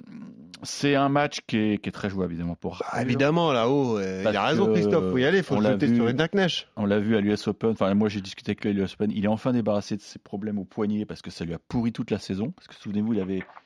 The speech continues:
Speaker 1: il avait abandonné à l'Open d'Australie, enfin, il avait déclaré forfait, ce qui est rare, hein,
Speaker 2: Ah ouais.
Speaker 1: euh, avant son deuxième tour, donc, euh, il avait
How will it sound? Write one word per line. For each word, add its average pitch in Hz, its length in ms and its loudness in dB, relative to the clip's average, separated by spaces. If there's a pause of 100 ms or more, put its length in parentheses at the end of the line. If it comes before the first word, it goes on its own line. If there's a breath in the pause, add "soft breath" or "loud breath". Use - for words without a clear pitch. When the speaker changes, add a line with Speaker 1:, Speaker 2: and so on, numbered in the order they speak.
(180)
Speaker 1:
il - 120 -10
avait 90 200 -4
abandonné 113 500 2
à 101 80 2
l'Open 98 340 0
d'Australie, 101 600 -2
enfin, 98 140 -2
il 95 60 2
avait 101 120 0
déclaré 139 280 0
forfait, 127 380 -4 (180)
ce - 60 -20
qui - 100 -8
est - 40 -4
rare, 127 260 0
hein, 110 140 -2 (140)
Speaker 2:
Ah 98 100 0
ouais. 107 120 -2 (240)
Speaker 1:
euh, 95 220 0
avant 95 200 -2
son 101 160 -6
deuxième 95 340 0
tour, 139 280 0
donc, 95 260 -2
euh, 90 200 -2
il 87 100 -4
avait 87 640 -4